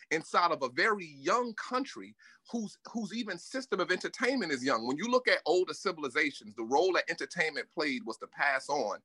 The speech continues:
very vital cultural information that needed to be shared, uh, moral lessons, histor-, you know, uh, even, even if it was fabricated, even if it was fabricated history, this was important and vital to the civilizations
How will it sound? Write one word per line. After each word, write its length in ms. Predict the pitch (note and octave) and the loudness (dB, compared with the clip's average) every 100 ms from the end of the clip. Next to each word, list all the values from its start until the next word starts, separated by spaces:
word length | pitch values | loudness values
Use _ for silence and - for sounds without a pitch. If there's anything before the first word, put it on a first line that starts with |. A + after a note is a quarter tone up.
| - - _ - | -18 -20 _ -12
very 480 | A2 D#3+ F#3+ F3+ F3 _ G#2 | 4 6 6 2 -4 _ -4
vital 460 | C#3+ F#3 F3+ E3+ - _ _ | 0 0 -2 -8 -12 _ _
cultural 540 | - G#3 G3+ - F3 E3 | -6 -2 -2 -4 -4 -4
information 540 | E3+ C3+ D3+ D#3 C3+ | -6 -4 0 0 -2
that 100 | B2 | -6
needed 280 | C3 C#3+ C3+ | -2 -2 -4
to 80 | A2 | -10
be 120 | A#2+ | -10
shared, 440 | - C#3+ G2 C#2+ - - - _ - | -6 -2 -2 -6 -14 -20 -20 _ -10
uh, 40 | B2 | -6
moral 440 | B2+ E3 E3 B2+ G2+ | 4 6 6 4 0
lessons, 340 | G2 - G2+ | -2 -4 -10
histor-, 380 | - - D#3+ E3 D#3 | -10 -6 2 2 2
you 80 | D#3+ | 2
know, 180 | A#2+ - - - | 2 -2 -10 -4
uh, 160 | G2+ - - - | -4 -6 -10 4
even, 280 | A#3+ D4+ - | 6 6 2
even 300 | A3+ D4+ D4 | 4 4 4
if 100 | C#4 | 0
it 60 | A3+ | -2
was 100 | G#3 | 0
fabricated, 540 | C4 C#4 E3+ - F3+ | 2 2 0 -4 -4
even 100 | A#3+ | -4
if 60 | A3 | -2
it 40 | |
was 100 | G3+ | 0
fabricated 520 | G#3+ G#3+ F3 G3 C#3+ | 4 2 2 -4 -2
history, 380 | D3+ C3+ G2+ E2+ - _ | -2 -4 -8 -16 -20 _
this 180 | D3+ G#3 | 2 4
was 160 | G3 D#3+ | 2 2
important 440 | C#3 G3+ F#3 C#3 | 2 2 2 2
and 80 | A#2+ | 2
vital 280 | C3+ D3+ D3 | 4 4 2
to 100 | A#2+ | -4
the 80 | |
civilizations 800 | A2+ E3 D3 C3 C#3+ C#3 C3+ A#2+ | -4 -4 -4 -2 0 0 -4 -6